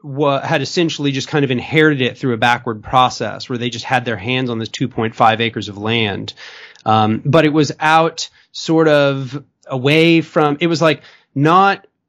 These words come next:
really far away from the downtown Tulsa, but far enough away where it just wasn't in one of these, like, you know, economic growth zones or whatever. So, you know, it's kinda out there in a poorer area of town.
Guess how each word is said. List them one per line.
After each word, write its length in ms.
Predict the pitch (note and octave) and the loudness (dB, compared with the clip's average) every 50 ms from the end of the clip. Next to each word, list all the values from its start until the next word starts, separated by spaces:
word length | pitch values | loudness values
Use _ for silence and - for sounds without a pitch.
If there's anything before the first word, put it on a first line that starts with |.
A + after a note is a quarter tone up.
| _ D3 | _ -16
really 480 | C3+ A2+ A#2+ C3 C3+ C#3+ D#3 D#3 D#3+ | -12 -8 -4 0 0 2 2 2 2
far 320 | E3 D#3+ F3 D#3+ D#3+ D#3+ D#3+ | 2 2 4 4 4 4 4
away 340 | D#3+ D#3 D#3+ D#3 D#3+ D#3+ | 2 2 2 2 2 2
from 420 | D#3 D#3 - E3+ D#3 D3+ D#3 D3+ C#3 | 0 0 0 0 2 2 0 -2 -2
the 120 | C#3+ D3+ C#3+ | -2 -2 -2
downtown 600 | C#3 C#3+ D#3 D3+ D3+ D#3 C#3+ D#3+ D#3+ D#3 D#3+ D3+ | 0 0 0 2 2 0 0 0 0 0 0 0
Tulsa, 580 | - E3 E3 E3 D#3 - E3+ D#3+ D#3+ D#3+ - E3 | 0 0 0 2 2 2 4 4 4 2 0 -2
but 500 | C#3+ C3 C#3+ C3 B2+ B2 - _ _ C#3+ | 0 2 2 2 2 0 -4 _ _ -20
far 360 | - - - F3+ E3+ E3 D#3 | -8 0 2 4 4 4 4
enough 260 | C#3 C#3 D3 D3+ D3 | 2 2 0 0 0
away 380 | E3 D3+ C3+ C3+ B2+ B2 A#2+ A#2+ | 0 -2 0 0 -2 -2 -2 -2
where 120 | A#2+ B2 | -4 -6
it 60 | A#2 | -6
just 180 | B2+ C3 B2+ - | -6 -8 -6 -2
wasn't 320 | C3 C3+ C3 A#2+ C3 B2+ | 0 0 2 0 0 -2
in 140 | B2 A#2+ B2 | 0 0 0
one 140 | B2 A#2+ A#2+ | 0 -2 -2
of 80 | A2+ | -4
these, 200 | A2+ A#2+ A2 G#2 | -4 -4 -4 -4
like, 340 | A2 A2+ G#2+ G#2 G#2 G2+ - - | -2 0 0 0 -2 -4 -8 -12
you 200 | B2+ A#2 A#2+ A2+ | -6 -4 -4 -2
know, 420 | A2 G#2+ G#2 G2+ G2+ G2 F#2+ G2+ G#2 - - - - - _ - | -2 -2 -2 -4 -4 -6 -8 -10 -14 -18 -20 -20 -20 -20 _ -4
economic 480 | - C3+ - D3+ C#3 C3+ C3 C3 B2 - | -2 0 2 4 4 4 2 2 -2 -4
growth 440 | - A2+ - C3+ B2 C3 B2 B2 - | -8 -2 0 2 4 4 2 0 -4
zones 540 | A#2+ G#2+ A#2 G#2+ G#2 G#2 G#2 G#2+ G#2+ G#2+ A#2+ | -4 -2 0 0 0 -2 -2 -4 -2 0 0
or 100 | A#2 A2 | 0 2
whatever. 500 | G#2 G#2+ G2+ G2 G2+ G2 G#2+ G#2 G#2+ G#2 - - - - - | 2 0 0 0 0 2 2 0 0 -2 -4 -12 -20 -16 -12
So, 300 | - - E3+ D3+ C#3+ C#3+ | -2 2 4 4 6 6
you 100 | C#3 C#3+ | 4 4
know, 80 | C#3 B2+ | 2 2
it's 140 | B2 B2 - | 0 -2 0
kinda 200 | - F#3 E3 C#3+ | 0 0 2 2
out 220 | B2+ D3 D3+ D3 | 0 -2 -2 -2
there 220 | - D3 C3+ C3 | -2 0 0 0
in 100 | B2+ B2+ | 0 -2
a 60 | A#2+ A2+ | -4 -4
poorer 420 | - - - C3+ B2+ B2 A2+ G2+ | -4 -4 -2 0 2 2 0 0
area 460 | G2 A#2 A#2+ A#2 A#2 A#2 A2 G#2+ G#2+ | 0 -2 0 0 0 0 0 -2 -2
of 100 | G#2+ G#2 | -4 -4
town. 600 | - - - C3 A#2+ A#2 A#2+ A#2+ B2+ B2+ C#3 C#3 | -8 -4 0 0 2 2 2 2 0 -2 -4 -6